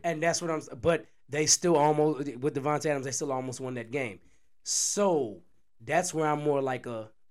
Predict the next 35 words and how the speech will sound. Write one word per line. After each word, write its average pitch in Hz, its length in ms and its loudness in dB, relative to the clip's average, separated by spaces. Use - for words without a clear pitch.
mm, 311 600 -2
I'm 165 100 -4
kinda 214 360 2
hesitant 185 560 2
'cause 165 120 -4
it 185 40 2
was 170 140 2
like, 170 200 2
you're 156 140 -6
supposed 247 340 2
to 349 60 2
be 302 160 6
a 170 60 6
way 170 360 6
better 196 260 4
defense 180 400 0
this 202 240 2
year, 170 160 2
and 147 80 2
you 143 80 0
didn't 139 380 -2
really 151 200 2
show 156 240 2
me 135 180 0
anything 139 360 -2
last 131 320 -2
week. 113 260 -8
And 127 140 -4
you 147 100 2
had 143 160 2
Derek 139 260 2
Carr 139 180 0
throwing 123 260 -6
the 117 60 -8
ball. 117 420 -2